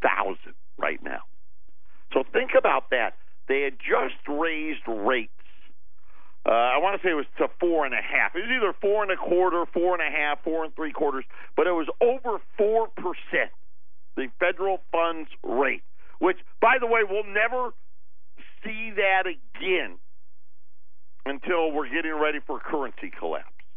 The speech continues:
This was at a time when they, they actually thought, you know, four percent, four to five percent, and let's say four to six percent, that was the nor-, the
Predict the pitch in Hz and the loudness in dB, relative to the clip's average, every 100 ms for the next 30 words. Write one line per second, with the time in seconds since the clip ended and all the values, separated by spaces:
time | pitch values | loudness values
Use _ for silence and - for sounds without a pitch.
0 | - - - - - - - - - - | -6 -6 -6 -6 -6 -6 -6 -6 -6 -2
1 | 175 196 214 196 180 165 156 165 160 160 | -2 0 0 4 4 4 0 0 2 2
2 | 160 156 147 143 139 135 131 - - 131 | 2 0 -2 2 2 2 0 -4 -2 0
3 | 135 147 147 147 - 147 139 120 147 143 | 2 2 2 0 -2 -2 -2 2 6 8
4 | 139 - - - 147 139 180 202 190 151 | 6 2 -4 -2 -2 0 0 0 0 -4
5 | - 165 160 - 196 202 - 160 170 170 | 0 -2 -2 0 0 0 0 0 0 -2
6 | 117 - 175 151 143 - - 165 180 - | -4 -2 -2 -2 -2 -6 -4 -2 -2 0
7 | 185 143 170 165 135 113 - - 160 156 | -2 -2 -2 -2 -2 -4 -6 -4 -2 -2
8 | - - 139 - 151 151 - - - - | -4 -2 -2 0 0 0 -2 -6 -6 0
9 | - - 175 - 139 127 113 120 139 135 | 0 2 -2 -4 -4 -4 -2 0 0 0
10 | - 120 | -2 -2